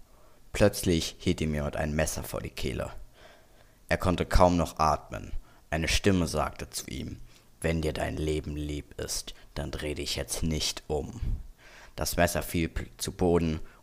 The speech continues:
und ein Sack wurde ihm über den Kopf gezogen. Am nächsten Morgen stand Julia auf. „Guten Morgen, Antonio, hast du gut geschlafen?“ Doch keine Antwort kam. Sie ging aus dem Zimmer und stolperte über etwas.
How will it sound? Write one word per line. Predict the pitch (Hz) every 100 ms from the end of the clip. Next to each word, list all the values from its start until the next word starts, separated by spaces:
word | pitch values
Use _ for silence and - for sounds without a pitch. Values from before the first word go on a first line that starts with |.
| -
und | 95
ein | 76
Sack | 73 82 - -
wurde | 73
ihm | -
über | - - -
den | -
Kopf | - - -
gezogen. | - - - - 76 - - - - - - - - -
Am | 92
nächsten | 95 98 - 92
Morgen | 80 76 71 71 -
stand | - 82 80
Julia | 76 76 76 67
auf. | - 50 - - - - -
„Guten | - -
Morgen, | 85 101 110 92
Antonio, | 110 - 82 80 80 78 76
hast | 78 -
du |
gut | - 78
geschlafen?“ | - - 76 107 - 117 127 - - - - - -
Doch | 92
keine | - 76 73
Antwort | - 73 - 85 -
kam. | - - - - - - - - - _ - - - - - - - -
Sie | -
ging | 98 113
aus | 92 95
dem | - 92
Zimmer | - 95 87 80
und | 73 -
stolperte | 85 85 - - 76
über | 90 - -
etwas. | - - 57 -